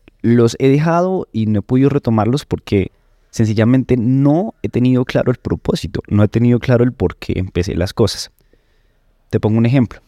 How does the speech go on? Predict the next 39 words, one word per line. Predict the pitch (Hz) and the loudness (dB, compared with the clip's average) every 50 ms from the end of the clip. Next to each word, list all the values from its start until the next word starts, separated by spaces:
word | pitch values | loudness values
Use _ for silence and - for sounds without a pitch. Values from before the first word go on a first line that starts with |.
| _ _ | _ _
Yo | - 92 87 92 87 | -6 -4 0 0 0
hice | 87 92 - - - 107 104 104 107 - | 0 0 -2 0 0 2 4 2 2 2
Herbalife, | - 107 98 113 113 107 104 - - _ _ _ _ _ _ _ _ _ - | 0 -2 0 0 0 0 -2 -4 -8 _ _ _ _ _ _ _ _ _ -8
este | 95 - - | -6 -4 -2
multinivel, | 98 101 98 - 117 113 120 117 107 110 117 - - _ _ - _ _ _ _ _ _ _ _ _ | 0 0 0 0 0 2 2 2 2 0 -2 -6 -14 _ _ -20 _ _ _ _ _ _ _ _ _
y | - 120 | -4 -2
yo | 117 98 | 0 0
hacía | - - 90 | 0 0 0
ejercicio, | 101 113 - - 151 156 139 - 101 | 0 -2 -2 0 0 0 0 0 -2
yo | 87 90 | -2 -2
estaba | 98 - - 110 110 | -2 -2 -2 -2 0
mamado, | 117 113 104 110 117 120 117 117 | 0 0 0 0 0 0 0 0
estaba | 113 110 - 107 107 117 | -2 -4 -2 -2 0 2
grande | 110 131 143 139 131 127 123 | 2 2 2 2 0 -2 -6
y | 120 | -4
tal, | - - 156 151 131 127 | -4 -4 -4 -4 -4 -6
no | 117 113 | -6 -6
sé | 113 120 | -6 -4
qué, | - - 143 143 - _ _ _ _ _ _ _ _ _ | -2 0 -2 -2 -4 _ _ _ _ _ _ _ _ _
pero | - 113 110 110 | 0 2 2 2
yo | 104 107 | 2 0
hacía | 107 131 131 135 | 2 2 0 0
este | - - 147 | 0 0 0
ejercicio, | 143 151 147 - - 156 139 - - 131 131 - | 0 0 -2 0 -2 -2 -2 0 0 0 0 0
yo | - - | 0 -2
hacía | - - - 104 104 104 | -2 -2 0 0 2 2
este, | 107 110 - - - 113 110 113 117 117 120 | 2 0 -2 -2 -2 -2 0 0 2 2 2
mm, | 117 120 117 117 117 - - - 95 98 95 92 95 95 95 95 92 87 87 87 90 90 90 90 - _ _ - _ _ _ _ _ _ _ _ _ _ _ _ _ _ _ _ _ _ _ _ _ _ _ | 2 0 0 -2 -6 -8 -6 -2 -2 0 0 0 0 0 0 0 0 0 0 0 -2 -2 -4 -6 -10 _ _ -20 _ _ _ _ _ _ _ _ _ _ _ _ _ _ _ _ _ _ _ _ _ _ _
¿cómo | - - 101 104 | -4 -4 -2 0
decirte? | 110 104 - - - - - | 0 -2 -2 -4 -6 -2 0
Est-, | 113 117 113 - - - | 0 0 0 -4 -6 -6
estas | 117 - - 120 123 | -4 -2 -2 -2 -2
historias | 127 - - - 143 139 135 131 120 - - - - 123 | -4 -6 -4 0 0 2 2 2 0 -2 -2 -4 -2 0
en | 117 113 | 0 2
mi | 120 131 139 | 2 2 2
Instagram | 135 123 - - - 120 107 107 104 107 104 98 95 | 0 -2 -2 -2 -2 0 0 0 0 0 0 0 0
y | 90 | 0
hacía | 87 - - 95 | 0 -2 -2 -2
ejercicio, | 95 107 - - 123 117 - 123 127 | -2 -4 -2 -2 -2 0 0 0 -2